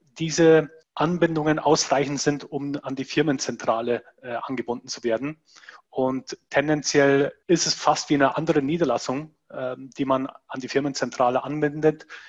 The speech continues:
in der Regel nur eine Nummer kleiner. Bei mobilen Einsatzpersonal, die auch mit, vielleicht mit einem eigenen Fuhrpark unterwegs sind,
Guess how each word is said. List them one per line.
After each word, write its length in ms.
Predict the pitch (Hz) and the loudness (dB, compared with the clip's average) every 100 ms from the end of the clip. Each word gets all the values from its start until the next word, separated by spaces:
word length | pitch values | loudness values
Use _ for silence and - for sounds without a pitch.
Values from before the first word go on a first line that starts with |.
| - - | -20 -6
in 140 | 143 | 2
der 100 | 143 | 4
Regel 260 | 139 139 143 | 4 2 2
nur 440 | 135 135 135 - - | 4 4 2 -4 -10
eine 220 | 127 131 | -4 -2
Nummer 200 | 131 135 | 0 -2
kleiner. 460 | - 113 120 110 _ _ - - - _ _ _ _ | 0 -2 -2 -6 _ _ -20 -20 -20 _ _ _ _
Bei 200 | - 131 | 2 4
mobilen 560 | 135 147 139 156 185 190 | 4 -2 -4 0 2 2
Einsatzpersonal, 1000 | 117 127 131 - - 117 123 113 120 165 - _ _ - _ _ - | 0 2 2 2 -2 -2 0 0 0 -2 -8 _ _ -20 _ _ -8
die 180 | 131 | -2
auch 300 | 127 123 - | -2 -4 -8
mit, 180 | 135 131 | -8 -8
vielleicht 320 | - 135 123 | -6 -8 -6
mit 120 | 131 135 | -8 -6
einem 100 | 127 | -8
eigenen 280 | 127 127 | -6 -8
Fuhrpark 460 | 123 185 185 123 120 | -4 -4 0 -2 -2
unterwegs 480 | 120 127 120 120 - | -4 -2 -2 -2 0
sind, 280 | 151 160 | -2 -2